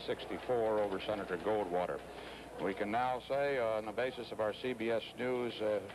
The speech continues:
sample precinct, uh, analysis, uh, that, uh, President Nixon has won in Virginia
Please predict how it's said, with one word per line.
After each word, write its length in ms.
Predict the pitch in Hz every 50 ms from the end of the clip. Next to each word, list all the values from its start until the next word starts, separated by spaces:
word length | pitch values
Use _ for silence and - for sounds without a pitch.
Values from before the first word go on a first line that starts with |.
| - -
sample 380 | - 127 139 131 - - 226 - - -
precinct, 640 | - 160 165 139 - - 151 151 160 - - - -
uh, 120 | 120 117 113 - - - - - -
analysis, 520 | - 113 131 165 175 175 - - 208 208 - - - - - - - - 110
uh, 100 | 107 104 104
that, 180 | 113 120 113 - - -
uh, 40 | 104 -
President 340 | 139 147 147 135 131 139 135
Nixon 460 | 139 147 143 - - 127 131 135 127
has 240 | 120 120 120 113 104 101
won 280 | 107 127 131 131 127
in 240 | - 123 117 110 104
Virginia 560 | - 104 104 98 - 127 123 110 92 - -